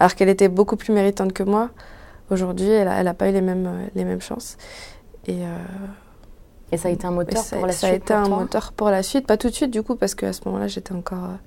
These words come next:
Speaker 1: je, voilà, je pensais qu'on allait toutes les deux, euh, voilà, avoir, euh,
Speaker 2: Make it in America.
Speaker 1: voilà, exactement.
Speaker 2: <laughs>
Speaker 1: Et au final, elle a, elle a, elle a, elle a été rattrapée par toutes les,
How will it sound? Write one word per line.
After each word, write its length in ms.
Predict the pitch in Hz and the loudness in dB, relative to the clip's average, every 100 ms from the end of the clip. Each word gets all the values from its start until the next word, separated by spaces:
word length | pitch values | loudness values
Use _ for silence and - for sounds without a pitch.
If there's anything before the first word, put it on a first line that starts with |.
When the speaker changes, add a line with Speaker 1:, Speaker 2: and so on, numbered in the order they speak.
| - - - - - | -20 -20 -16 -16 -16
Speaker 1:
je, 200 | - - | -14 -8
voilà, 300 | 175 185 190 190 - - | -8 -6 -6 -8 -18 -20
je 80 | - | -2
pensais 300 | 196 185 240 | 0 4 4
qu'on 100 | 208 | 4
allait 160 | 185 180 | 2 0
toutes 180 | 214 | 0
les 120 | 214 190 | 0 4
deux, 100 | 214 | 6
euh, 440 | 233 208 185 185 - - - - - - - | 8 6 2 -2 -6 -18 -20 -20 -20 -20 -8
voilà, 360 | 170 175 190 190 | 0 4 6 6
avoir, 280 | 180 180 180 | 2 -2 -4
euh, 140 | 175 180 202 202 | -6 -8 -8 -2
Speaker 2:
Make 240 | 185 175 | -2 -2
it 160 | 202 190 | -8 -4
in 60 | |
America. 200 | 180 190 | 0 4
Speaker 1:
voilà, 360 | 202 208 214 202 | 8 10 10 8
exactement. 580 | 208 247 - - 196 196 196 | 8 10 12 12 10 6 4
Speaker 2:
<laughs> 80 | |
Speaker 1:
Et 100 | - | -4
au 60 | 180 | -4
final, 260 | - 190 196 | -2 0 0
elle 160 | 185 | 0
a, 100 | 170 170 185 | -4 -6 -8
elle 80 | |
a, 60 | 175 - - - | -10 -14 -18 -14
elle 60 | |
a, 200 | - 196 | -12 -8
elle 60 | 185 | -4
a 80 | 180 | -4
été 140 | 180 | -2
rattrapée 380 | 185 180 185 226 | -4 -4 -6 -4
par 180 | 220 196 | -2 -2
toutes 240 | 262 - | -4 0
les, 180 | 233 | 2